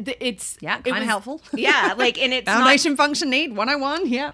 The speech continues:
Speaker 1: And, and that's not to discount the need to have that steady income.
Speaker 2: Hmm.
Speaker 1: But it was, like,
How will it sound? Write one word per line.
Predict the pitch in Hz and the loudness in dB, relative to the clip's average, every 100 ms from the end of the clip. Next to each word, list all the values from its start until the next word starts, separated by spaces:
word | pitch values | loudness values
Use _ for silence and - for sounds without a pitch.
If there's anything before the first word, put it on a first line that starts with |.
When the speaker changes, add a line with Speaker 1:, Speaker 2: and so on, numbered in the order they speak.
| - | -2
Speaker 1:
And, | 247 | 0
and | 254 240 | -2 0
that's | 233 226 | 0 0
not | 240 240 | -2 -2
to | 240 | -4
discount | 208 202 - 247 294 254 208 196 | -8 -8 -10 -6 -4 -4 -4 -8
the | |
need | 202 208 208 190 165 | -8 -8 -8 -10 -12
to | 214 185 180 175 190 _ _ _ _ _ _ _ | -12 -10 -8 -10 -12 _ _ _ _ _ _ _
have | - 180 170 | -6 -4 -2
that | 170 - | -6 -8
steady | - 185 170 170 | -8 -8 -8 -8
income. | 240 381 427 220 247 220 | -6 -8 -10 -12 -10 -10
Speaker 2:
Hmm. | 185 - _ _ | -12 -20 _ _
Speaker 1:
But | - 247 | -2 0
it | |
was, | 240 240 254 | 0 -2 0
like, | 220 214 | -2 -2